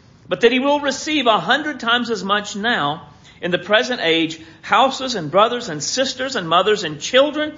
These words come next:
and farms, along with persecutions, and in the age to come, eternal life. But many who are first will be last, and the last first." Title of the message this morning is Surrendering to Jesus. Let's pray. Heavenly Father, we love you today.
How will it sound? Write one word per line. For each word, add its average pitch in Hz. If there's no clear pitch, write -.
and 196
farms, 190
along 196
with 302
persecutions, 294
and 147
in 208
the 233
age 233
to 233
come, 190
eternal 185
life. 156
But -
many 175
who 190
are 180
first 202
will 185
be 190
last, 131
and 131
the 127
last 135
first." -
Title 202
of -
the 190
message 196
this 175
morning 175
is 147
Surrendering 175
to 160
Jesus. 139
Let's -
pray. 139
Heavenly 196
Father, 214
we 190
love 185
you 175
today. 156